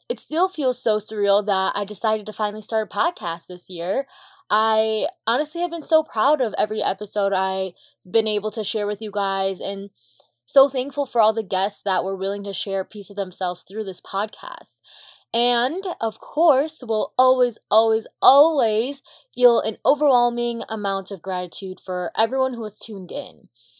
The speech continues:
Please continue to tune in every other Wednesday.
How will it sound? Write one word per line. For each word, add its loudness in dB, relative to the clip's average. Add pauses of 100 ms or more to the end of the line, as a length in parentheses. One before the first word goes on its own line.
(280)
Please -2
continue -8
to -10
tune -6
in -6
every -2
other -4
Wednesday. -6